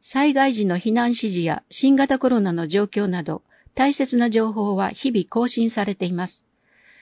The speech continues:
皆さんが欲しい情報をいつでも簡単に入手できるように、様々な媒体を使って情報発信をしています。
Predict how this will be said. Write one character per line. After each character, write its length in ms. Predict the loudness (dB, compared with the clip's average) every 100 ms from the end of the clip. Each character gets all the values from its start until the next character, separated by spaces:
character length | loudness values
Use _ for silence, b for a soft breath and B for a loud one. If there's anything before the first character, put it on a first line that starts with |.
| b
皆 200 | 2 4
さ 160 | 4 0
ん 60 | 0
が 100 | -2
欲 120 | -2
し 220 | -2 0
い 40 |
情 220 | 2 0 0
報 340 | 0 -2 -4
を 140 | -8 -6
い 120 | -4
つ 120 | -2
で 120 | 0
も 140 | 0 -2
簡 260 | -2 -2
単 260 | 0 0 2
に 100 | 2
入 220 | 2 0
手 140 | 0 -4
で 100 | -4
き 140 | -2
る 100 | 0
よ 140 | 0
う 60 | -2
に、 200 | -4 -6 b b b b
様 300 | -2 2 4
々 180 | 4 2
な 140 | 0
媒 240 | 0 -2 -2
体 240 | -2 -2
を 40 |
使 220 | -6 -4 -6
っ 60 |
て 260 | -4 -6 -2
情 180 | -2 0
報 200 | -2 -2
発 240 | -6 -6
信 240 | -4 -2
を 80 | -4
し 80 | -6
て 100 | -6
い 140 | -4
ま 120 | -4 -6
す。 200 | -12